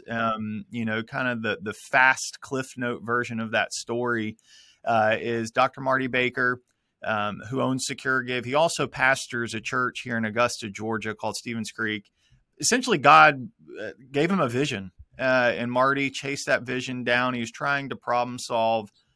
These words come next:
for a capital campaign in his church. And, uh, yeah, you're exactly right. He, he kinda,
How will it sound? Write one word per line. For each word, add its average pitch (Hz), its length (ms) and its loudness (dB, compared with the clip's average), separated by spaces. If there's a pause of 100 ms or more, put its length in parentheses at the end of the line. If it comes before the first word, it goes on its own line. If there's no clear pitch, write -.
(140)
for 123 140 0
a 117 40 0
capital 131 380 2
campaign 123 800 -6
in 120 160 -4
his 113 180 -6
church. - 420 -4 (460)
And, 120 280 -2
uh, 131 60 2
yeah, 131 240 2
you're 147 160 0
exactly 135 400 0
right. 139 340 4
He, 117 200 -4
he 117 220 -10
kinda, 135 440 0